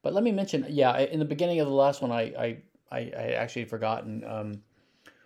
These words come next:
the earlier dispute was about not books, but it was about the Anarchist, the H B O series, which I mentioned,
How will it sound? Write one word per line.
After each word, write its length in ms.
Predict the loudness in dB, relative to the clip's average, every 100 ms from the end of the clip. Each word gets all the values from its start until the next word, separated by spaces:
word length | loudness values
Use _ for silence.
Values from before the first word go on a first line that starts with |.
| _ -4
the 100 | -2
earlier 440 | 4 4 6 2
dispute 480 | 0 -4 -6 -4 -2
was 180 | -4 -6
about 400 | -2 0 0 -2
not 340 | -2 -4 -4
books, 380 | 0 0 -2 -10
but 200 | -6 -4
it 40 | -4
was 120 | -4
about 160 | -6
the 180 | -6 -10
Anarchist, 460 | -8 -10 -10 -14 -12
the 100 | -14
H 220 | -14 -12
B 100 | -10
O 60 | -10
series, 560 | -10 -12 -12 -12 -14
which 180 | -16 -10
I 120 | -8
mentioned, 520 | -8 -12 -10 -10 -12